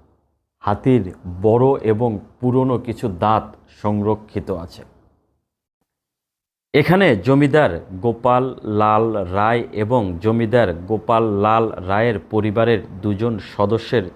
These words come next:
ছবি সংরক্ষিত আছে। এবং তার পাশেই বাংলাদেশের একটি পুরনো ম্যাপ সংরক্ষিত আছে।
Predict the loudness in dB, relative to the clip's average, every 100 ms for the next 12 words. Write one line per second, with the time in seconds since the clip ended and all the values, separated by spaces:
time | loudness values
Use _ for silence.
0 | -6 -2 -2 -2 -6 -18 _ -8 -4 -2
1 | -2 -4 -8 -8 -4 -6 -8 -18 -20 _
2 | _ _ _ _ _ _ _ _ _ _
3 | _ _ _ 0 2 2 2 0 -2 0
4 | -2 0 -2 -2 -4 -12 _ _ _ _
5 | _ _ -2 0 2 2 0 -2 -4 -6
6 | -6 -8 -8 -8 -6 -8 -18 _ _ 0
7 | 4 4 2 -2 -2 0 0 -2 -8 -20
8 | _ -20 -8 -4 -2 -2 -4 -8 -4 -6
9 | -6 -12